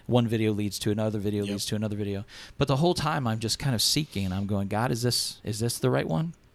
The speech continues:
Speaker 1: And there's just something in me that when it is, it just clicks and I can feel
Speaker 2: Yes.
Speaker 1: that it's the right thing.
Speaker 2: Mm-hmm.
Speaker 1: Um,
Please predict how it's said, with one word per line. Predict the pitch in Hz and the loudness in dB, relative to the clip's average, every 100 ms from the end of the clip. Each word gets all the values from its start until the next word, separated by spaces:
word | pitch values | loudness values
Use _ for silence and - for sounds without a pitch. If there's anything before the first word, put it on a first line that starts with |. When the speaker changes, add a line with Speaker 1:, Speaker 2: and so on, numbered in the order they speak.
| _ - - - - | _ -20 -20 -20 -4
Speaker 1:
And | 131 123 113 | -2 -2 -4
there's | 117 143 | -2 -2
just | 127 147 - | 0 0 2
something | 156 - 120 | 2 0 0
in | 127 | 0
me | 127 107 | 2 0
that | 101 107 | 0 0
when | 113 127 | 0 0
it | 123 | 2
is, | 147 170 107 104 - - - - - - - _ _ - - - - | 2 2 2 2 0 -2 -8 -20 -20 -20 -20 _ _ -20 -20 -20 -2
it | 127 117 | 0 2
just | 123 - | 0 0
clicks | - - - - | 0 0 0 -2
and | 104 | -2
I | |
can | 104 101 | -2 -4
feel | 110 127 120 | 0 2 2
Speaker 2:
Yes. | |
Speaker 1:
that | 110 | 0
it's | 107 - | -2 -2
the | 117 | 0
right | 110 101 | 0 -2
thing. | - 117 95 85 - - 139 | -4 -4 -4 -8 -16 -14 -10
Speaker 2:
Mm-hmm. | 110 113 | -8 -2
Speaker 1:
Um, | 127 123 113 104 | 4 6 4 2